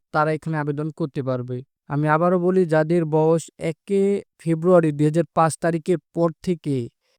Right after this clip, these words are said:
একে ফেব্রুয়ারি দুই হাজার দশ তারিখের আগে রয়েছে, এই সময়ের মধ্যে যাদের বয়স, তারা এখানে আবেদন করতে পারবে। আশা করি বুঝতে পেরেছো। এখন কথা বলে যোগ্যতা, এখানে এসএসসি হতে কারিগরি যে কোনো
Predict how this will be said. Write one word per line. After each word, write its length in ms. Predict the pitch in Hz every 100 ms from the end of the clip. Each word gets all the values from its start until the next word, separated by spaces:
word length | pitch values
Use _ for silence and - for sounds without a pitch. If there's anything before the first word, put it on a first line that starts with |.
| -
একে 440 | 156 151 - 196 196 202 - _
ফেব্রুয়ারি 420 | 170 160 170 180
দুই 140 | 165 160
হাজার 180 | 170 156
দশ 200 | 165 156 -
তারিখের 360 | 165 160 185 170
আগে 260 | - 165 175
রয়েছে, 360 | 170 160 - 139 127
এই 140 | 160 175
সময়ের 360 | 170 180 175 170
মধ্যে 240 | 165 156 170
যাদের 340 | 151 151 156 151
বয়স, 300 | 147 151 156
তারা 160 | - 147
এখানে 280 | 143 - 151
আবেদন 380 | 147 147 143 151 151
করতে 280 | 160 147 151
পারবে। 320 | 127 123 120 117 - - 330 _ _ _
আশা 180 | - 180
করি 200 | 165 170
বুঝতে 320 | 160 147 - 160
পেরেছো। 380 | 160 156 - 170 -
এখন 260 | 156 - 190
কথা 240 | 185 185
বলে 240 | 185 185 185 190 - 147
যোগ্যতা, 440 | 147 156 160 156 160
এখানে 320 | 156 - 175 175 - 165
এসএসসি 480 | 151 190 - 196 196 190 -
হতে 320 | 151 156 175 170 -
কারিগরি 440 | 160 160 160 170
যে 120 | 170 208
কোনো 220 | 226